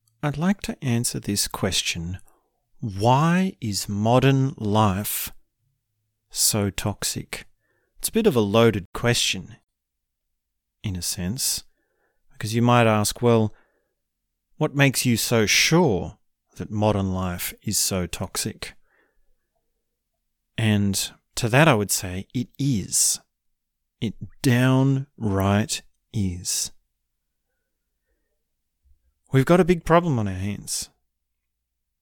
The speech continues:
Understatement of the century. But there's a simple solution. There is. There is a simple solution to all of this.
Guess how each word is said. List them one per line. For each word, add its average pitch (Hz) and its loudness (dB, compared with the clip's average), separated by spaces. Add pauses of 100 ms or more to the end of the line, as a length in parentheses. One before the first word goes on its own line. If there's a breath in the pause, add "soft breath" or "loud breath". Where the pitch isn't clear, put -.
(880)
Understatement 110 -2
of 95 -8
the 98 -8
century. 104 -8 (1800)
But 120 0
there's 117 4
a 113 0
simple 104 2 (500)
solution. 107 -4 (1600)
There 120 2
is. - 2
There 117 -4
is 147 0
a 147 0
simple 175 2
solution 127 2
to - -12
all 139 6
of 101 0
this. - -8